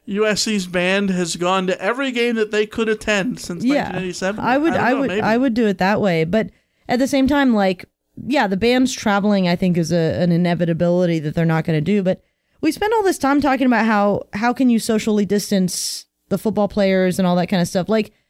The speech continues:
Speaker 2: realistically, the band <laughs> in, in a, i-, the band is not as, is not, like, part of the multi-billion dollar, it's just a facet of the multi-billion dollar, uh, college athletics,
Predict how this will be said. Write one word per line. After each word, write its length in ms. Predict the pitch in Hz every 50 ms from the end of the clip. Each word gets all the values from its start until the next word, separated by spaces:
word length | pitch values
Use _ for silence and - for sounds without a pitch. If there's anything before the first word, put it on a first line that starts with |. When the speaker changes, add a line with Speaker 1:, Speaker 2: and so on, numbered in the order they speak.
| _ _ _ _
Speaker 2:
realistically, 1040 | 214 294 330 381 262 220 247 247 - - - 190 - - 156 117 90 69 - - - _ _ _ _ _ _ _ _ _ _ _ _ _ _ _ _ _ _ _ _ _ _
the 160 | 196 185 208
band 680 | 175 175 220 247 302 339 339 330 320 320 302 294 - - - _ _ _ _ _ _ _ _ _ _ _ _ _
<laughs> 0 |
in, 880 | - - 185 208 - 240 - - 269 240 226 - 311 - - 247 240 240
in 260 | 233 - 233 233 226
a, 500 | 220 208 202 196 202 - - 208 202 -
i-, 20 | -
the 120 | 180 190
band 260 | 175 220 240 254 254
is 100 | 247 196
not 200 | 214 202 202 208
as, 240 | 208 202 180 175 170 - _ _ _ _ _ _
is 340 | 185 190 - 202 202 185 170
not, 260 | 196 190 190 196 -
like, 340 | 180 202 180 175 170 - - _ _ _ - _
part 200 | - 214 202 190
of 60 | 180
the 60 | 185
multi-billion 920 | 185 185 190 196 185 - 190 180 175 - - 190 196 190 190 190 185 185
dollar, 600 | 175 180 180 180 180 180 180 175 175 170 165 165 -
it's 180 | - 196 175 -
just 140 | 226 202 226
a 80 | 202
facet 380 | - - 202 196 180 - - 185
of 80 | 175
the 60 | 165 185
multi-billion 580 | 185 185 180 196 170 160 180 180 180 175 175
dollar, 400 | 180 175 165 170 170 170 170 - - _ -
uh, 180 | 117 78 92 - -
college 420 | - - 185 180 185 175 170 160
athletics, 680 | 180 160 160 - 196 185 175 170 170 - - - - -